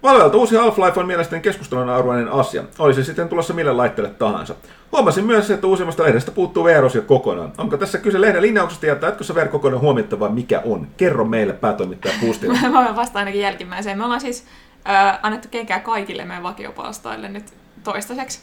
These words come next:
Speaker 2: Keksitään jotain uutta. Me tehtiin toi lukijakysely, niin yleinen konsensus oli, että kaikki vakiopalstot oli vanhoja ja kulahtaneita eikä ollenkaan lukemisen arvoisia, niin nyt koitetaan keksiä jotain parempaa.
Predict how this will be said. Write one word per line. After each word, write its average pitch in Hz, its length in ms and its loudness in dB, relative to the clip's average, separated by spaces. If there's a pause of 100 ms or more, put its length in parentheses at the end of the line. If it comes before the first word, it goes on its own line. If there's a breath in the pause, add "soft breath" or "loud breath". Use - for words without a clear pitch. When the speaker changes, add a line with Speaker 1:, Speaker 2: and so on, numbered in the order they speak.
(400 loud breath)
Speaker 2:
Keksitään 196 380 -6
jotain 190 220 -4
uutta. 190 360 -10 (200)
Me 202 260 -12 (280)
tehtiin 208 340 -6
toi 190 240 -4
lukijakysely, 220 640 -6 (420 loud breath)
niin 196 400 -10
yleinen 196 360 -4
konsensus 214 420 -4
oli, 185 120 -8
että 185 160 -8
kaikki 185 260 -10
vakiopalstot 185 580 -8
oli 175 240 -12 (120)
vanhoja 196 340 -2
ja 202 60 -8
kulahtaneita 190 720 -12
eikä 185 200 -8
ollenkaan 190 400 -6
lukemisen 202 440 -8
arvoisia, 214 540 -8
niin 226 240 -16 (340 loud breath)
nyt 208 120 -14
koitetaan 214 380 -6
keksiä 202 300 -8
jotain 202 180 -8
parempaa. 196 480 -8